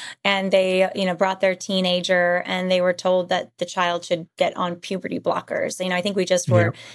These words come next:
Speaker 1: doing an interview
Speaker 2: Yeah.
Speaker 1: the other day and someone was sharing that horror story. So how does one even navigate? Let's say they think they might be benefited from therapy. They wanna give it a try, but there's such a, there's a lot of chaos in the therapeutic world.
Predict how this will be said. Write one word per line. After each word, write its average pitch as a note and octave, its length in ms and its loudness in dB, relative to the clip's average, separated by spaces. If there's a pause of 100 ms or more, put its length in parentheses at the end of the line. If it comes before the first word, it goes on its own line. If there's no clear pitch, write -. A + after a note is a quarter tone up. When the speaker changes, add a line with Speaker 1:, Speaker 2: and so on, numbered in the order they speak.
(100)
Speaker 1:
doing G3 200 2
an F#3+ 60 0
interview F3+ 440 2
Speaker 2:
Yeah. F#3 80 2
Speaker 1:
the F#3 120 0
other F3+ 160 2
day F3+ 280 0
and F3 180 -4
someone F#3 220 -4
was F3+ 100 0
sharing F3+ 280 -2
that F3+ 160 -2
horror F3+ 260 0
story. F3+ 360 -2
So F#3+ 320 2 (400)
how B3+ 240 2
does D4+ 180 -2
one A3+ 160 2
even G3 260 0
navigate? F#3 440 2
Let's G3+ 180 0
say G#3 120 2
they F#3+ 120 2
think F#3+ 220 -4
they F#3 100 2
might F3+ 180 -4
be F#3 80 -2
benefited F3+ 500 -2
from F3 200 -4
therapy. F3 360 0
They F3+ 100 2
wanna F3 160 -4
give F3+ 160 -2
it E3+ 80 0
a F3 60 0
try, F3+ 560 -2 (400)
but F#3+ 340 0 (120)
there's G3+ 240 2
such G#3 360 -2
a, F#3 340 0 (560)
there's G3+ 140 4
a G3+ 60 4
lot G#3+ 160 2
of G#3 60 -2
chaos G3 540 0
in G3+ 380 0
the F3+ 380 0 (300)
therapeutic F#3 600 0
world. G#3+ 500 2